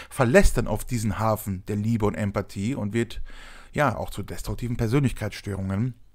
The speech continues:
und zu ganz neuen Motiven, hm? Ja, so viel mal am Rande.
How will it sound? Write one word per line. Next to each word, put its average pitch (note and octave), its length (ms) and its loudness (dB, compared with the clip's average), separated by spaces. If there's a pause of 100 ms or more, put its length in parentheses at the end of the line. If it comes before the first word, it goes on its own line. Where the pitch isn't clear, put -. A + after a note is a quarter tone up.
(520)
und - 100 -10
zu - 80 -6
ganz B2+ 220 2
neuen B2+ 460 4
Motiven, F#2 560 -4
hm? C3+ 200 -2 (680)
Ja, C#3+ 180 6
so G2 120 -4
viel A#2+ 160 -2
mal G#2 200 2
am F2 360 -6
Rande. F#2+ 540 2